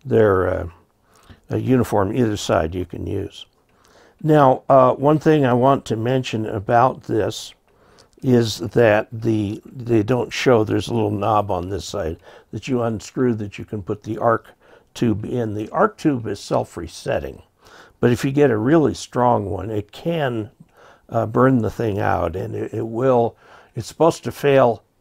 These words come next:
closed, thus protecting your equipment. So if all of a sudden you're getting nothing on a channel, go out and check that plug and see if that's the case. If you run it without the plug,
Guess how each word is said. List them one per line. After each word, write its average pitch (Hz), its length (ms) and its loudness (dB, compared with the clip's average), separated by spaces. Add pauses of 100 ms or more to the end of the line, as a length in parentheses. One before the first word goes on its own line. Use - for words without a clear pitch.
(180)
closed, 113 920 2
thus 113 200 0
protecting - 600 -6
your 92 160 -10
equipment. - 520 -6 (460)
So - 180 -2
if - 140 -4
all 165 240 4
of 139 80 2
a 110 40 -6
sudden 135 300 2
you're 110 120 0
getting 107 360 -2
nothing 117 380 -2
on 101 160 -6
a 85 80 -10
channel, 101 500 0 (460)
go 123 180 6
out 127 220 8
and 104 180 -4
check 107 240 -2
that 98 300 -2
plug 107 420 0 (440)
and - 120 -14
see - 140 -6
if 107 100 -4
that's - 360 -4
the - 80 -6
case. 104 280 -4
If - 80 -20
you 123 140 -2
run 175 180 4
it 220 80 0
without 143 400 -2
the - 60 -18
plug, 131 400 -2